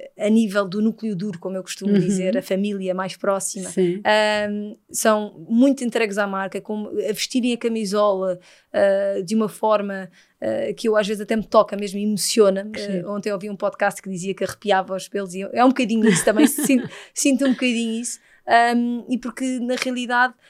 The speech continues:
Speaker 1: eles fizeram muito parte deste processo de mudança. E,
Speaker 2: Certo.
Speaker 1: e este processo de mudança foi muito construído com eles. Portanto,
Speaker 2: Certo.
Speaker 1: eles próprios, "Ah, eu já agora", primeiro, a pri-, as primeiras reuniões que tive era, "Não, tá tudo ótimo, não precisamos mudar nada, tá tudo fantástico, nós estamos fantásticos, isto é,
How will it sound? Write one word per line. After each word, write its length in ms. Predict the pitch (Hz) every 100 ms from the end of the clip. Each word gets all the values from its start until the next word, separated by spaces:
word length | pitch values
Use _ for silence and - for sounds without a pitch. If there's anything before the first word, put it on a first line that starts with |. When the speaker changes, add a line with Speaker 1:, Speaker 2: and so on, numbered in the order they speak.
| _ -
Speaker 1:
eles 220 | 262 262
fizeram 320 | 262 247 247
muito 300 | 247 285 -
parte 300 | - 247 240
deste 180 | 226 -
processo 420 | - - 233 226 -
de 60 |
mudança. 380 | 226 202 185 -
E, 60 | 196
Speaker 2:
Certo. 280 | 196 175 190
Speaker 1:
e 60 |
este 120 | 262
processo 200 | - 269
de 60 | 247
mudança 200 | 240 254
foi 160 | - 262
muito 300 | 254 320 -
construído 460 | 269 - 247 262
com 200 | - 285
eles. 220 | 233 196
Portanto, 120 | - - 202
Speaker 2:
Certo. 120 | 185
Speaker 1:
eles 120 | 220
próprios, 460 | - 247 254 262 247 - - -
"Ah, 180 | 262 233
eu 260 | 202 202
já 140 | 202 233
agora", 360 | 220 262 269 - -
primeiro, 420 | - 277 285 185 -
a 60 | 208
pri-, 160 | 196 202
as 120 | 196
primeiras 280 | 208 247 233
reuniões 280 | 220 214 -
que 100 | -
tive 300 | 220 208 202
era, 160 | 190
"Não, 180 | 269 466
tá 100 | 349
tudo 180 | 262 196
ótimo, 280 | 220 - -
não 60 |
precisamos 180 | - 214
mudar 240 | 196 185 -
nada, 220 | 208 202
tá 80 | 233
tudo 160 | -
fantástico, 720 | 233 - 202 165 - - 233
nós 160 | 240 240 - - -
estamos 360 | - 311 330 -
fantásticos, 720 | 311 277 277 285 294 294 247
isto 100 |
é, 80 | 269